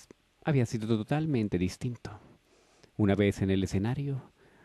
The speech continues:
la corriente de energía dentro de él era más fuerte. La más fuerte que había sentido nunca. Su conexión con el personaje, tan distinto como era Macbeth, Macbeth, de su verdadera identidad,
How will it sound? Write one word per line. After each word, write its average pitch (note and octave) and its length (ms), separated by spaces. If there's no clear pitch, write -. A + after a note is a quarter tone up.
la D#3+ 120
corriente E3+ 440
de D3 60
energía C#3+ 480
dentro B2+ 340
de C3+ 240
él G2+ 100
era E2 520
más - 260
fuerte. - 500
La A2+ 140
más D#3+ 280
fuerte D3+ 460
que A#2+ 140
había A2+ 240
sentido A2+ 500
nunca. C#2 540
Su - 220
conexión G3+ 460
con G2+ 160
el F#2 100
personaje, - 600
tan F3+ 160
distinto E3+ 520
como G2+ 240
era G2+ 100
Macbeth, F#2+ 420
Macbeth, B2+ 560
de A2 140
su G2+ 120
verdadera G#2 500
identidad, G#2+ 460